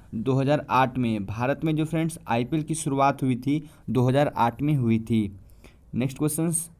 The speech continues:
नेक्स्ट है फ्रेंड्स, आईपीएल का पूर्ण रूप क्या होता है? आईपीएल का पूर्ण रूप क्या होता है, यानी कि फुल फॉर्म क्या होता है? तो फ्रेंड्स, इसका राइट आंसर होगा ऑप्शन नंबर सी,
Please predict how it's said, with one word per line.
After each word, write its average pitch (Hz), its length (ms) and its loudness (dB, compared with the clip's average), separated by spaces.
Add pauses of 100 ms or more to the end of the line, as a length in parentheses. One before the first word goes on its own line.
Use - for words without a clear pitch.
(280)
नेक्स्ट 151 280 0
है 175 60 0
फ्रेंड्स, 170 380 -4 (400)
आईपीएल 151 460 4
का 180 180 4
पूर्ण 170 360 2
रूप 160 280 2
क्या 135 200 2
होता 131 360 2
है? 127 320 0 (220)
आईपीएल 156 420 0
का 170 180 2
पूर्ण 147 380 0
रूप 156 200 -2
क्या 135 120 2
होता 120 240 0
है, 127 60 0
यानी 131 160 -2
कि 165 100 -4
फुल 143 300 -2
फॉर्म 135 360 -2
क्या 131 220 0
होता 113 340 2
है? 123 220 4 (2500)
तो 117 80 -8
फ्रेंड्स, 156 280 -2
इसका 147 240 -2
राइट 151 200 2
आंसर 151 180 -2
होगा 147 100 2
ऑप्शन 135 200 -4
नंबर 127 200 2
सी, 147 320 -2